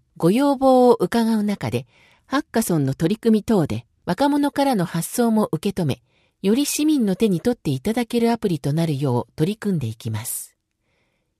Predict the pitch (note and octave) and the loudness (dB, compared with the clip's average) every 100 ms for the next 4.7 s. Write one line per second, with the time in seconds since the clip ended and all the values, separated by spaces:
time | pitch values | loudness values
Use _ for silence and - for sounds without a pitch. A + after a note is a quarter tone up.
0 | _ F3+ C4+ C#4 C4 B3 F#3+ - B2 - | _ 0 0 0 -2 -4 -4 -6 -8 -8
1 | - _ _ - D#4 - G3+ - B2 F2 | -12 _ _ -6 -6 -4 -4 -4 -6 -8
2 | E3 _ _ _ _ _ _ _ _ G#3 | -16 _ _ _ _ _ _ _ _ 0
3 | D4 C#4+ D4 A#3+ E3+ C#3 - D3+ F3 C#4+ | 2 0 0 2 2 0 0 -2 0 -2
4 | C#4 C4+ C4+ C4 G3+ C3+ | -2 -2 -2 -2 -2 -2